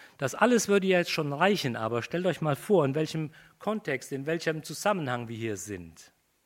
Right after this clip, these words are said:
Wir sind Deutsche, Germanen. Und da stehe ich vor einer mächtigen Herausforderung. Wenn ich das Wort versuche aufzuschlüsseln, dann kommen da zwei Dinge vor.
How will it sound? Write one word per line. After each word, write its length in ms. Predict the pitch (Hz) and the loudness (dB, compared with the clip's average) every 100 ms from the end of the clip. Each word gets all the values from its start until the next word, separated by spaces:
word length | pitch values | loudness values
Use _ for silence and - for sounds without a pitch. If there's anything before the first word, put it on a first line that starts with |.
| _ _ _ | _ _ _
Wir 240 | 143 196 151 | -4 -4 -2
sind 420 | 160 160 - - | -4 -6 -6 0
Deutsche, 500 | 185 170 - 92 92 | 0 0 -4 -10 -14
Germanen. 800 | - 156 160 165 151 92 82 80 _ _ _ _ _ _ _ _ _ _ _ _ _ _ _ - - _ | -8 -6 -4 -4 -4 -8 -16 _ _ _ _ _ _ _ _ _ _ _ _ _ _ _ _ -20 -20 _
Und 100 | 135 | -4
da 100 | 160 | -2
stehe 180 | 151 196 | 0 -2
ich 80 | 196 | 0
vor 120 | 180 | 0
einer 160 | 156 151 | 0 0
mächtigen 420 | 180 - 180 170 | -2 -4 -6 -4
Herausforderung. 920 | 147 139 127 - 120 104 98 90 87 _ - _ _ _ _ _ _ _ _ _ - - _ _ _ - | 0 2 0 -2 -6 -6 -8 -14 -18 _ -20 _ _ _ _ _ _ _ _ _ -20 -20 _ _ _ -16
Wenn 80 | 131 | -14
ich 80 | - | -8
das 200 | 135 - | -6 0
Wort 160 | 202 | 0
versuche 480 | - 170 - 208 165 | 0 -4 -2 0 4
aufzuschlüsseln, 920 | 190 214 - 135 127 123 - 104 92 92 - - _ _ - | 4 2 -2 -4 -2 -4 -4 -8 -8 -12 -16 -16 _ _ -16
dann 140 | 127 | -10
kommen 200 | 120 175 | -2 0
da 140 | 170 165 | 2 0
zwei 240 | 165 170 | 0 0
Dinge 300 | 170 165 135 | 0 -2 -2
vor. 440 | - 135 104 90 | -4 -4 -4 -6